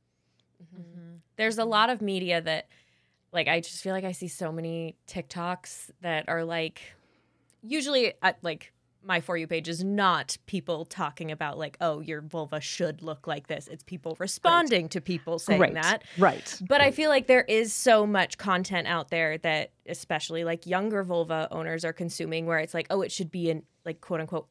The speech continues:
Speaker 1: innie."
Speaker 3: Ugh.
Speaker 1: Um, and that's
Speaker 2: Mm.
Speaker 1: so hard if you haven't seen a lot of vulvas or you aren't,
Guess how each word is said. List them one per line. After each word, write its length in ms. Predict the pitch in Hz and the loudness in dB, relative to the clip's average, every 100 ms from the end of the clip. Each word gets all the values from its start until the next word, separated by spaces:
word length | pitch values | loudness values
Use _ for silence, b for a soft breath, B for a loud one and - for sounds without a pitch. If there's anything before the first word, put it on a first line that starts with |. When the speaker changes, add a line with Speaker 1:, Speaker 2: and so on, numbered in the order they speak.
| _ 196 | _ -8
Speaker 1:
innie." 380 | 165 139 - - b b | -6 -6 -12 -20 b b
Speaker 3:
Ugh. 260 | 196 - | 0 2
Speaker 1:
Um, 600 | 190 185 165 - - 139 - _ - | 2 4 2 -2 -10 -12 -16 _ -4
and 220 | 214 214 | 0 4
that's 300 | 202 190 - | 6 4 2
Speaker 2:
Mm. 180 | 180 165 | -4 2
Speaker 1:
so 300 | 226 214 190 | 4 6 4
hard 320 | - 240 226 190 | 2 2 2 0
if 120 | - | -4
you 300 | 185 170 165 | -4 -2 -4
haven't 680 | - - 247 226 220 - - | -8 -2 0 2 0 -4 -12
seen 560 | - - 226 185 165 | -14 -6 -2 0 -2
a 160 | 156 170 | -2 -2
lot 220 | 170 156 | 0 0
of 100 | 151 | -2
vulvas 380 | 160 147 147 147 | -6 -4 -4 -4
or 80 | 170 | -4
you 200 | 180 202 | -4 -4
aren't, 320 | 175 208 208 | -2 -2 -2